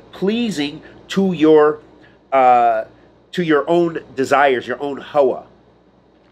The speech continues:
The Prophet alayhi salatu wassalam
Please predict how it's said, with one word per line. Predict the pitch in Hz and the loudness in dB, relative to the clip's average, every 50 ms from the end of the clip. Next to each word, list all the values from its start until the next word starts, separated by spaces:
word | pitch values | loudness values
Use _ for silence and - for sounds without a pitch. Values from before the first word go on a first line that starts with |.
| _ _ _ _ _ _ _ - | _ _ _ _ _ _ _ -8
The | - 185 | -8 -6
Prophet | - - 196 226 208 - 185 156 | -4 -4 -4 -4 -2 -2 -2 -2
alayhi | 143 147 151 170 165 156 156 147 143 147 131 | 0 -2 -2 -2 -4 -4 -6 -8 -8 -10 -10
salatu | - - - 135 139 147 147 147 - | -8 -4 0 4 4 4 4 2 -2
wassalam | 131 127 120 - - - 127 123 135 143 143 131 123 120 123 123 | -4 -4 -4 -4 -4 -4 -2 0 2 2 2 2 0 -2 -4 -10